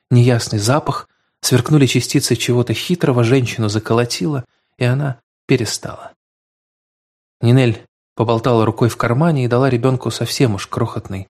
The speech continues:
пирожок с начинкой из дынной жвачки и веры, что никогда не умрешь. Мы шли и шли, и у какой-то ямы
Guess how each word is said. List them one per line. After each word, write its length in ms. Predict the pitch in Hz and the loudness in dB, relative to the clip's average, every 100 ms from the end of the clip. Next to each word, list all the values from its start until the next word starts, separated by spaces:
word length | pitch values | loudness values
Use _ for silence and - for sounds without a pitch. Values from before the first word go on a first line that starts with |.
| _ - | _ -6
пирожок 540 | 113 107 113 147 - _ _ _ _ _ | -2 0 0 -2 -6 _ _ _ _ _
с 120 | - - | -8 -2
начинкой 460 | 110 139 127 117 | 0 0 0 0
из 200 | 113 104 | 0 -2
дынной 340 | 107 131 113 107 | 2 2 4 2
жвачки 480 | 110 143 - - | 2 0 -2 -6
и 120 | 104 104 | -4 0
веры, 360 | 113 147 113 | 2 4 2
что 240 | 107 - 107 | 0 -4 -4
никогда 380 | 104 104 107 | -2 -4 -2
не 100 | 107 | -2
умрешь. 440 | 101 95 - - - _ _ _ _ _ _ | -2 -6 -10 -12 -14 _ _ _ _ _ _
Мы 120 | - 117 | -2 0
шли 220 | 196 202 | 4 4
и 40 | |
шли, 360 | 131 147 175 190 _ _ _ - | 4 4 2 0 _ _ _ -2
и 100 | 117 | -2
у 60 | |
какой-то 300 | 135 156 165 | 2 0 2
ямы 460 | 117 147 175 143 | 2 4 2 2